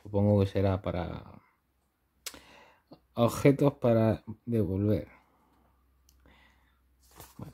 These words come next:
esto ya lo miraremos. Vienen fichas que son grandotas, ¿eh?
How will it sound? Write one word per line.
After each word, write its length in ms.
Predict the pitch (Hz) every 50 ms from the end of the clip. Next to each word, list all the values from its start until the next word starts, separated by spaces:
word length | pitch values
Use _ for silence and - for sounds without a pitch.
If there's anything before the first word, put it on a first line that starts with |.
| - _
esto 260 | - 104 107 - 113
ya 140 | 107 101 98
lo 60 | 95
miraremos. 680 | 95 95 90 87 92 110 117 123 123 135 - - - - - _ - -
Vienen 400 | 110 107 110 110 107 104 - - _ _ _ _ _ _
fichas 320 | - 107 101 - 101 87
que 60 | 95 98
son 180 | - - 117 117
grandotas, 500 | 104 95 98 104 135 - 101 95 - 143
¿eh? 120 | 185 208